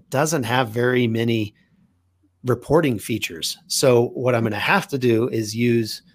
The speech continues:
my ShipStation and, and look at what is sold and use that as what is sold on Walmart to kind of determine that. So that's, that makes it a little more challenging. I'm hoping that Walmart Seller Center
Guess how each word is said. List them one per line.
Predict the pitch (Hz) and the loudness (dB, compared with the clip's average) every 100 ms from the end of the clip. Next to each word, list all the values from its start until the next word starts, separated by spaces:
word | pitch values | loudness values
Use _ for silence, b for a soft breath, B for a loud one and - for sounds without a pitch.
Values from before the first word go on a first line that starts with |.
| b b - | b b -8
my | 120 113 | -4 -2
ShipStation | 104 - - 190 - - 117 110 - 104 107 117 - | -2 0 2 2 0 -2 0 0 0 -2 -4 -8 -12
and, | - 110 107 | -10 -6 -6
and | 135 113 | -4 2
look | 120 135 | 4 4
at | 123 | 2
what | 117 120 | 4 6
is | 117 - | 4 2
sold | - 123 117 113 104 b b b b | 4 6 6 4 0 b b b b
and | 120 | 0
use | 120 123 - | 4 4 4
that | 135 156 120 - - | 4 6 4 0 -6
as | 123 | -6
what | 110 123 | 0 0
is | 110 | 0
sold | - 120 113 | -2 -2 -2
on | 110 | -2
Walmart | 110 110 110 110 110 | -2 -2 -2 -2 -4
to | - 123 | -8 -8
kind | 131 113 | -4 -4
of | |
determine | 101 107 - 139 110 | -6 -6 0 2 2
that. | 104 98 | 0 -4
So | - | -4
that's, | 139 170 170 B B B - | 0 0 -2 B B B 0
that | 185 | 4
makes | 202 202 | 4 6
it | |
a | 170 | 6
little | 123 151 135 | 8 8 8
more | 120 | 4
challenging. | 120 131 143 160 170 | 4 2 4 2 4
I'm | 139 123 | 2 2
hoping | 151 156 147 123 | 2 2 4 0
that | |
Walmart | - 117 120 117 117 | 0 0 0 0 0
Seller | 131 123 | -2 -2
Center | 110 127 117 120 113 | -2 -4 -4 -4 -6